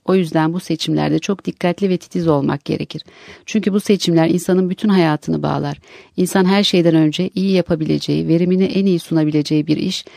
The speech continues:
ve birlikte yaşayabileceği, yaşamı her şeyle paylaşabileceği bir eş bulmalı.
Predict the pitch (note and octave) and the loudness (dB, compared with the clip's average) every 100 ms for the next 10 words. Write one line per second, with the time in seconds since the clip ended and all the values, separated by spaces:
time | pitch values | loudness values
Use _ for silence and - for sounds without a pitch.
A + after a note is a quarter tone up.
0 | - - E3+ E3+ F#3 G3+ G3 F3+ E3+ E3 | -20 -2 0 2 0 0 2 2 2 2
1 | D#3+ D3+ D3 D3 D3 D#3+ E3 F3+ F3+ F3 | 2 2 0 0 0 0 0 0 0 0
2 | G3 - E3 D#3 - D3 D3+ - D3 D3 | -2 0 0 0 0 -4 -4 -4 -4 -4
3 | D3 E3+ E3 D#3 - D#3+ - D3 C#3 C#3 | -2 -4 -2 -4 -4 -6 -6 -8 -4 -4
4 | D3 | -6